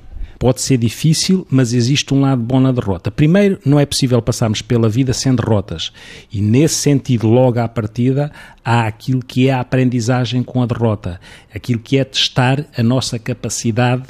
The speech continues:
de nos frustrarmos e depois lidarmos com a adversidade que resulta de sermos derrotados. É mau sinal quando num processo de desenvolvimento de alguém, esse alguém não tem a oportunidade de passar por alguma derrota,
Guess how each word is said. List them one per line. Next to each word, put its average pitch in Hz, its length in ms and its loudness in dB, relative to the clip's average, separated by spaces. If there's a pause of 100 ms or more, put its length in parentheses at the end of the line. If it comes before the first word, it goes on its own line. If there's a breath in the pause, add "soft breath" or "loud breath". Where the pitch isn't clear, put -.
(380 loud breath)
de 120 160 2
nos 131 220 2
frustrarmos 127 920 0
e 127 100 2
depois 113 320 -2
lidarmos 120 480 0
com 123 160 -2
a 120 120 2
adversidade 117 640 -4
que - 100 -8
resulta 127 380 0
de - 100 -8
sermos 123 320 0
derrotados. 110 680 -2 (100)
É 107 120 -2
mau 135 220 4
sinal 123 540 0 (340 loud breath)
quando 113 180 2
num 147 160 4
processo 147 500 0
de - 100 -12
desenvolvimento 117 720 0
de 117 80 0
alguém, 117 520 2 (400 loud breath)
esse 123 300 0
alguém 123 320 2
não 131 160 2
tem 131 160 -2
a 127 60 0
oportunidade 120 720 -2
de - 60 -14
passar 127 260 -4
por 127 160 -4
alguma 120 340 2
derrota, 110 480 -4